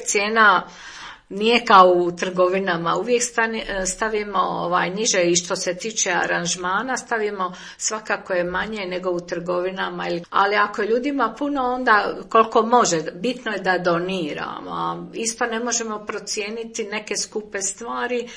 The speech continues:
ili, mm, umjetničke slike. Imamo jednu krasnu gospođu Rajčić u našoj župi koja nam jako daruje baš ono srca široko.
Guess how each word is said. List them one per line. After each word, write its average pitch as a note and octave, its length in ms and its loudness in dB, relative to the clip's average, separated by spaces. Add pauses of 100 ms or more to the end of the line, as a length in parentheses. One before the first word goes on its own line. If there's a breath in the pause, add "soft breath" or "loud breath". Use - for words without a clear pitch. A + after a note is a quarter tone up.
(340 loud breath)
ili, G#3 560 0
mm, F3+ 380 -10
umjetničke G#3+ 640 -4
slike. C#4 480 -4
Imamo F3 500 -6
jednu F#3+ 300 -6
krasnu F#3 720 -6 (240)
gospođu F3+ 560 -4
Rajčić A3+ 680 -6
u G3+ 60 -8
našoj G3+ 360 -6
župi A3 480 -6
koja F#3+ 240 -6
nam F3 160 -6
jako A3+ 520 -6 (320 loud breath)
daruje F#3+ 460 -2
baš G#3+ 320 -2
ono F#3 240 -2
srca E3+ 680 -6
široko. F#3+ 680 0